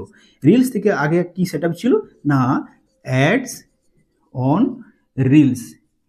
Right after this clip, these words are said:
এই সেটআপটা আগে আমাদেরকে পেতে হতো, কিন্তু বর্তমানে যেহেতু নিয়ম চেঞ্জ হয়ে গেছে তাই কিছু পরিবর্তন এসছে। এই reels, ads on reels-এর পর যেটা রয়েছে সেটা হচ্ছে কি in stream ad, in stream, in stream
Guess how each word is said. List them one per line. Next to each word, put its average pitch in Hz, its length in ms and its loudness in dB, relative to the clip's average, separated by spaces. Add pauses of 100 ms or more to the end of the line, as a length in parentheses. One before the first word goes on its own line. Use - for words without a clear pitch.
(160)
এই 208 140 6
সেটআপটা 139 580 -4
আগে 151 240 -4
আমাদেরকে 131 400 -6
পেতে 165 420 0
হতো, - 160 -14
কিন্তু 233 260 -2
বর্তমানে 180 520 -2
যেহেতু 147 300 -8
নিয়ম 127 280 -4
চেঞ্জ 151 280 -6
হয়ে 220 140 2
গেছে 233 240 -4 (340)
তাই 156 140 2
কিছু 143 300 -8 (240)
পরিবর্তন 143 540 0
এসছে। - 480 -12 (180)
এই 165 380 -2
reels, 147 400 4 (220)
ads 143 200 -2
on 165 100 -2
reels-এর 131 360 -2
পর 143 300 -4
যেটা 117 200 -8
রয়েছে 113 360 -6 (340)
সেটা 135 180 -6
হচ্ছে 156 160 -2
কি 233 120 0 (220)
in 190 140 6
stream 208 420 0 (160)
ad, - 120 -20 (1600)
in 170 140 2
stream, 170 480 0 (1800)
in 139 120 4
stream 220 380 -2